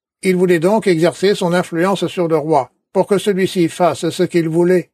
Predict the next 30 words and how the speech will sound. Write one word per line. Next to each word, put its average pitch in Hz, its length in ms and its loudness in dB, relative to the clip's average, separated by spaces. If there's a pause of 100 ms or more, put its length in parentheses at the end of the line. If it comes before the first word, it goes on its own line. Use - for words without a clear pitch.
(500)
Mais 185 160 2
il 190 140 2
avait 196 180 2
aussi 185 280 0
un 175 120 2
autre 190 300 2
plan 170 260 0
en 160 40 -4
tête. 135 400 -2 (520)
Il 170 140 2
a 156 60 0
pris 214 220 -6
les 156 160 0
chefs 185 360 -2
d'élite 160 420 0
de 160 120 0
la 156 160 -2
nation, 180 480 -4 (500)
tous 226 120 -6
les 190 160 2
jeunes 175 400 0
hommes 156 260 0
doués 165 460 0
et 170 120 -2
capables, 151 640 -2 (580)
et 175 80 4
il 180 60 2
les 185 160 2
a 185 100 2
pris, 151 380 -4